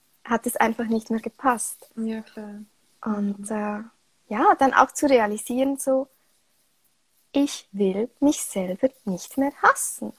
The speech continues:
Speaker 1: Und das war für mich so eine Erkenntnis, weil ich, ich hatte immer das Gefühl,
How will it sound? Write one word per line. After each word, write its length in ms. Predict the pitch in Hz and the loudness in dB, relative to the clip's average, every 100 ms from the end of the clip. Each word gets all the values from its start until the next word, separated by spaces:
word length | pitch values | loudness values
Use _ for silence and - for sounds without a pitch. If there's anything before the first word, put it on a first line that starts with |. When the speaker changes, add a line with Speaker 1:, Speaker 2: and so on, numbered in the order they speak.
| _ | _
Speaker 1:
Und 220 | 220 - | -4 4
das 180 | 240 - | 4 8
war 120 | 294 | 4
für 140 | 294 | 6
mich 240 | 285 254 - | 4 4 2
so 100 | 254 | 2
eine 220 | 226 214 | 2 0
Erkenntnis, 500 | 226 - 262 330 - | -4 2 2 2 -2
weil 140 | 233 | -2
ich, 160 | 226 - _ _ | -2 -8 _ _
ich 160 | - | -4
hatte 280 | 254 240 - | -2 -2 -2
immer 340 | - 240 240 269 | 0 2 4 2
das 180 | 254 | -2
Gefühl, 480 | - 226 - 240 262 | -8 -6 0 2 2